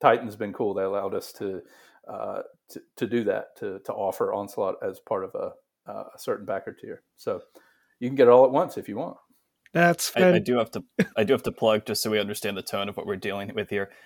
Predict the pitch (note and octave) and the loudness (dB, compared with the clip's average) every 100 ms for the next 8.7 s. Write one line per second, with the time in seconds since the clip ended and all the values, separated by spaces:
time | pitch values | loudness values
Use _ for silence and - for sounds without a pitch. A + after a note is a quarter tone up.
0 | _ A2+ - D#3 B2 A#2+ - G#2+ G2+ G2+ | _ -4 2 4 4 2 2 0 0 -2
1 | G2+ F#2+ - G2+ G2 G2+ G2+ - G#2+ G#2+ | -4 -4 -2 -4 -4 -6 -6 -2 -2 -2
2 | - F#2+ F2+ - - A2+ - G#2+ - G#2 | -4 -2 -2 -6 -6 -4 -4 -6 -4 -4
3 | G2+ - G2+ F#2+ F#2+ - F#2+ G2+ F2+ F#2 | -4 0 0 0 -6 -10 -6 -4 -4 -6
4 | E2+ B1+ - C#3 - - - C3+ C3+ - | -8 -6 6 6 6 -8 -2 4 4 8
5 | - - F4+ E3+ E4 B2 - B2 A2+ - | 8 10 8 8 6 8 8 8 6 4
6 | G2+ F#2 G2 F2+ F#2 - - - - - | 2 2 2 0 2 0 0 0 -2 0
7 | F3 - - - _ D#4+ C#4 C4 A#3 - | -2 -4 -8 -10 _ 8 10 10 6 2
8 | - - - - G#3 G3 | -16 -18 -2 6 8 8